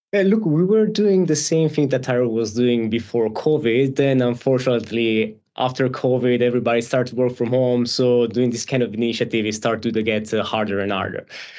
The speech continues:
So anyway, you know, we love challenge. So instead of, uh, doing the old format, we try something new. And something new is just, uh, being customer centric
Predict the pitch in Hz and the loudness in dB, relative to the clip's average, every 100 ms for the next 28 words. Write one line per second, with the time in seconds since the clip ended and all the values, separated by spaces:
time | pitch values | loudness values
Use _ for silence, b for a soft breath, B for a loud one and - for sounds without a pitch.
0 | B - - 147 139 135 120 175 135 92 | B -6 0 2 4 2 2 2 2 0
1 | 90 _ - 143 143 113 117 135 151 143 | -6 _ -6 0 0 2 0 2 2 0
2 | - 170 170 123 175 196 - 139 131 123 | -2 -2 0 0 0 -2 0 2 2 2
3 | 131 131 - 147 143 139 135 127 127 123 | -2 -2 -2 0 2 2 0 0 0 0
4 | 123 - 123 117 107 131 127 123 123 143 | -2 -2 0 0 0 0 2 0 0 0
5 | 143 143 175 165 127 151 156 131 131 113 | -2 -2 0 2 2 -2 -2 -2 0 -2
6 | 117 110 107 104 101 95 B B B B | -2 -4 -4 -2 -2 -4 B B B B
7 | 127 131 131 127 165 156 151 139 147 135 | 0 2 2 2 0 2 2 4 4 2
8 | - 123 113 - 120 113 104 131 127 127 | 0 0 -2 -2 -2 0 0 0 0 -2
9 | 120 120 101 - 160 160 139 156 165 | -4 -4 -4 -2 0 0 2 0 2